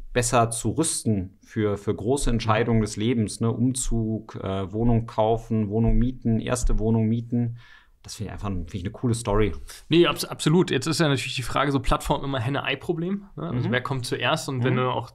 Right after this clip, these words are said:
Speaker 2: da, du erzählst ja gerade, äh, von den beiden Gründern, zweiundneunzig irgendwie gegründet, ähm, da war ja der Makler auch noch, noch ganz anders unterwegs als heute. Und
Speaker 1: Mhm.
Speaker 2: heute würde ich immer noch den Sektor als sehr konservativ einschätzen. Wie tickt und wie hat es vielleicht auch so aus den Geschichten so eine Anekdote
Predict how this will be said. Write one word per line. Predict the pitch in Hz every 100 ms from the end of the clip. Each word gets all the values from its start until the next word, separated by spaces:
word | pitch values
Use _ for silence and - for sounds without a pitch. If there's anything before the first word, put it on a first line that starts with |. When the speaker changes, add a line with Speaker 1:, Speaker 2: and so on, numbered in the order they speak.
| -
Speaker 2:
da, | 117
du | - -
erzählst | 110 139 127
ja | 123
gerade, | 117 120 120 117
äh, | 113
von | 113
den | 123
beiden | 120 117
Gründern, | 117 151 135 127 120
zweiundneunzig | - 123 123 131 131 127
irgendwie | 131 131
gegründet, | 135 - 143 139 - - - - - -
ähm, | 127 127 127 - 147
da | 120
war | 117 127
ja |
der | 127
Makler | 117 127 143
auch | 123
noch, | 123 120
noch | 131 -
ganz | 127 117
anders | 110 110
unterwegs | 113 117 113
als | 120 -
heute. | - - 113
Und | 117 127
Speaker 1:
Mhm. |
Speaker 2:
heute | 131 143 127
würde | 123
ich | 117
immer | 127 123
noch | 117
den | 120 113
Sektor | 117 - 113
als | 110 -
sehr | 113
konservativ | 135 139 117 113 120
einschätzen. | 113 110 113 - 147 - - - -
Wie | 127 151 151
tickt | 170 160 -
und | 139 127
wie | 120 147 135
hat | 131
es | 135
vielleicht | 131 135 127 -
auch | 135 127
so | - 131
aus | - 117
den | 127
Geschichten | 117 - - - 127 117
so |
eine | 120 117
Anekdote | 123 117 131 151 156 151